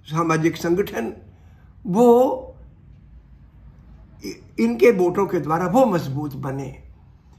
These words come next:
अभी एक चुनाव चल रहा है उत्तर प्रदेश में, नगीना का चुनाव, वहाँ पर चंद्रशेखर आज़ाद खड़े हुए।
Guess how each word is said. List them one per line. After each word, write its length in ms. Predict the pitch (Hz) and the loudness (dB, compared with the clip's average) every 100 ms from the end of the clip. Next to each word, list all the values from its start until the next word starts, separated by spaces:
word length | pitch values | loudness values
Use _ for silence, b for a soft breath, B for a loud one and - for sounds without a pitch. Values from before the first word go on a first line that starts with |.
| b b | b b
अभी 220 | 180 220 | -4 0
एक 140 | 202 | -2
चुनाव 340 | - 170 196 208 | -2 0 0 0
चल 180 | 180 143 | -2 -2
रहा 220 | 147 139 | -4 -4
है 360 | 143 147 - - | -4 -6 -10 -14
उत्तर 300 | 139 156 135 | -12 -8 -8
प्रदेश 420 | 135 131 143 139 | -6 -4 -6 -6
में, 320 | 127 120 - - - | -10 -12 -16 -18 -4
नगीना 440 | 165 143 143 120 131 | -2 2 0 -2 -8
का 140 | 135 | -12
चुनाव, 520 | 131 - 127 135 - b b b | -14 -14 -14 -14 -18 b b b
वहाँ 200 | - 185 | -6 -6
पर 160 | 180 170 | -4 -6
चंद्रशेखर 500 | 208 208 - 190 170 | -4 -6 -6 -6 -4
आज़ाद 340 | 143 135 131 - | -4 -6 -8 -6
खड़े 160 | 151 | -4
हुए। 280 | 175 - - | -4 -6 -14